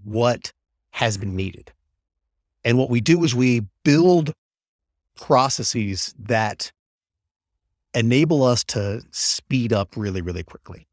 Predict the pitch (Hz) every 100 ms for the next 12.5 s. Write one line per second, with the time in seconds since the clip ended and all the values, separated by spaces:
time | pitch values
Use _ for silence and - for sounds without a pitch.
0 | - 117 - - 143 131 131 123 156 143
1 | 127 113 107 107 110 110 104 - 110 120
2 | 113 101 107 101 95 92 92 92 - 87
3 | 85 87 87 90 _ _ _ - 123 143
4 | - 135 120 113 113 110 - 107 98 92
5 | - 85 - 113 - - _ _ _ _
6 | _ _ - - - 117 110 - 117 117
7 | 110 - 110 101 - - 123 143 - -
8 | 147 135 135 127 120 113 _ _ _ -
9 | 113 113 110 - - _ _ - 123 123
10 | 120 123 120 117 117 _ 117 113 - -
11 | 113 104 - - 101 - - 95 - -
12 | _ _ 110 110